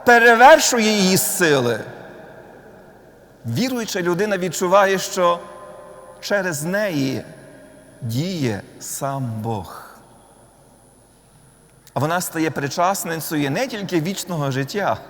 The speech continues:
але причасницею Божого, Божої дії у тому світі. І тому життя християнина є свідоцтвом,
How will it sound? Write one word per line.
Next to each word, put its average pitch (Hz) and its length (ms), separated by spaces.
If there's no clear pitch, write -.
але 131 180
причасницею 151 960
Божого, 143 760
Божої 170 520
дії 175 380
у 185 140
тому 185 320
світі. 175 540
І 135 80
тому 160 240
життя 139 340
християнина 156 760
є 151 180
свідоцтвом, 113 920